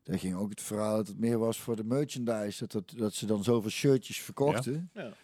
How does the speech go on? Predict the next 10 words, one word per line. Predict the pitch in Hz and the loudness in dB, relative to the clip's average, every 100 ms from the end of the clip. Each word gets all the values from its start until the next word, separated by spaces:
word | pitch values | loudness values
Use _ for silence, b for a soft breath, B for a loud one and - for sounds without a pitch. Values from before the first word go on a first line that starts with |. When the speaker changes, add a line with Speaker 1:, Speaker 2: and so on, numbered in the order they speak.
| b b b _ | b b b _
Speaker 1:
Dat, | - 117 104 | -2 -2 -2
en | 117 117 | -2 2
bij | 123 | 4
wie | 127 | 6
was | 131 151 | 6 4
het? | 151 | 2
Messi | 139 160 - | 2 2 0
naar, | 151 151 143 | 2 2 4
eh, | 139 135 135 131 131 131 131 120 135 - | 2 4 4 4 2 2 2 0 -4 -2
Paris? | 127 175 | 0 0